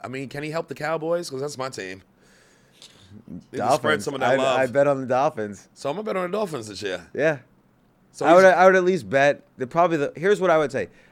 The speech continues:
Speaker 2: I don't know much about sports, but I know about betting. I, I would bet the line against the Dolphins is wrong.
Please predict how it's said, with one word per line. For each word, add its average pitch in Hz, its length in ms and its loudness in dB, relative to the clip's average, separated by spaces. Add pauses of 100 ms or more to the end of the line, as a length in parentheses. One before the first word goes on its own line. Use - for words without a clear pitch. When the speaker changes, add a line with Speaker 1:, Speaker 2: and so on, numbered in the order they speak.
(260)
Speaker 2:
I 135 80 2
don't 143 80 2
know 147 120 0
much 135 220 -4
about 120 380 0 (180)
sports, 160 440 0
but 113 80 -6
I 110 60 -4
know 113 140 -4
about 113 240 -4
betting. 135 420 -6
I, 117 100 -6
I 120 240 -4
would 127 160 0
bet 131 180 -2
the 113 100 -6
line 117 420 -2
against 104 360 -10
the 107 80 -8
Dolphins 101 420 -6
is 95 120 -14
wrong. 92 360 -8